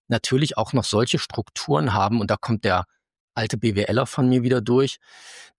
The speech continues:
die, äh, die Prozessoptimierung ist ja so weit getrieben, dass es kaum noch Redundanzen, also kaum noch Möglichkeiten gibt, auf einer menschlichen Ebene mal ein bisschen Pause zu haben, mal miteinander zu schnacken, irgendwie ein bisschen,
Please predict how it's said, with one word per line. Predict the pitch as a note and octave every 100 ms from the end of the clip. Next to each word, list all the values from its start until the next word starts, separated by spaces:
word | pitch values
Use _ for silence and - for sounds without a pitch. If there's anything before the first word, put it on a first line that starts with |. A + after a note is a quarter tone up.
| -
die, | A2 G#2+ -
äh, | A2 - -
die | A2 G#2
Prozessoptimierung | - A2 - C#3+ - - - _ - - - B2+ C3+ C3+ C3
ist | - -
ja | A2+ A#2
so | G#2 G#2 B2 D3 D#3 -
weit | G#2 G#2+ -
getrieben, | - - G#2+ A2 C3+
dass | - G2+
es | A#2+ -
kaum | G#2+ B2
noch | B2
Redundanzen, | A2+ A#2 G2+ G#2+ D#3 -
also | G2+ G2+
kaum | - A#2+ C3+
noch | A#2 - A2 _ _
Möglichkeiten | A#2 A#2 D#3 D3+ - B2 A#2+ B2+
gibt, | A#2 B2 -
auf | G#2 G#2+ -
einer | G#2+ G2+ G2+ - _ - - _ -
menschlichen | A#2 C3+ - C#3 B2+
Ebene | G#2+ B2 C3+
mal | A#2+ A2+
ein | A2+ A2
bisschen | - - A2+
Pause | - A#2+ C#3+
zu | - G#2
haben, | F#2+ F#2+ G2
mal | G2+
miteinander | G#2 - A2+ G#2+ G#2+ -
zu | - A#2
schnacken, | - - B2 A#2+
irgendwie | G#2 F#2+ G2+ G#2
ein | G2+
bisschen, | A2 - A2+ G#2+